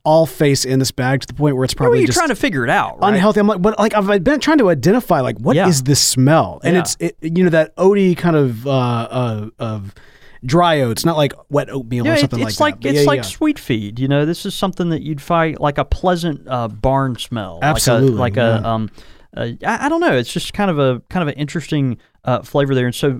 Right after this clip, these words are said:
Speaker 2: that kind of paired with the grassiness and the s-, l-, the little bit of citrus that you might get from a,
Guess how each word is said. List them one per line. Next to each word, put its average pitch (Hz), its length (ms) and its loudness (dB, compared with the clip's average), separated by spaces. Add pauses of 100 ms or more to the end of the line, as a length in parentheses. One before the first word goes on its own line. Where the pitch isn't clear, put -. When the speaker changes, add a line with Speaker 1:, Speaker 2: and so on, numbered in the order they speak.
(140)
Speaker 2:
that 180 420 -2 (160)
kind 170 160 -6
of 135 80 -12
paired 170 360 -2
with 151 120 -2
the 120 60 -6
grassiness 143 880 -4
and 107 120 -4
the 101 80 -2
s-, 98 200 -10
l-, 110 260 -6
the 120 120 -6
little 135 220 -2
bit 123 120 -4
of 104 100 -6
citrus - 500 -6
that - 120 -12
you 110 60 -8
might 113 260 -6
get 113 220 -4
from 107 220 -8
a, 101 140 -2